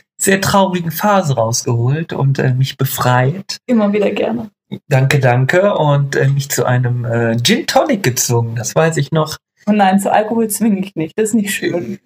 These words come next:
Speaker 1: Äh, sagen wir es mal, du hast mich dazu
Speaker 2: Ich hab
Speaker 1: ge-
Speaker 2: gezeigt, wie lecker der bei mir ist.
Speaker 1: Du hast mich gelenkt.
Speaker 2: <laughs>
Speaker 1: Du, ich hab mich, ich hab mich führen lassen und du hast mich gelenkt.
Speaker 2: Mhm.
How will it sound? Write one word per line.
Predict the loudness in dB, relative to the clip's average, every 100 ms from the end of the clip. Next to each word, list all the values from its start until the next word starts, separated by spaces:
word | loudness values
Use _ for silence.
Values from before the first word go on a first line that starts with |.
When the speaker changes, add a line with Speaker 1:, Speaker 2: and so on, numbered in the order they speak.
| _
Speaker 1:
Äh, | 2
sagen | 4 4
wir | 2
es | 2
mal, | 0
du | 0 0
hast | 0 -2
mich | -4 -2
dazu | -2 -2 -2
Speaker 2:
Ich | 0
hab | 0
Speaker 1:
ge- | -2
Speaker 2:
gezeigt, | 2 2 2
wie | 0
lecker | -2 0 0
der | 0 -2
bei | -2
mir | 0 0 0
ist. | 2 2
Speaker 1:
Du | 2
hast | 2
mich | 2
gelenkt. | 2 4 4 2 2
Speaker 2:
<laughs> | 0 -2 -2
Speaker 1:
Du, | -2 0
ich | -2 -4
hab | -4
mich, | -4 -4
ich | -4
hab | -2
mich | -2 -2
führen | 0 0 2 4
lassen | 4 2 -2
und | -2 0
du | 0
hast | -2 -6
mich | -6
gelenkt. | -2 -2 -2 -4 -10 -14 -4
Speaker 2:
Mhm. | 0 0 0 -4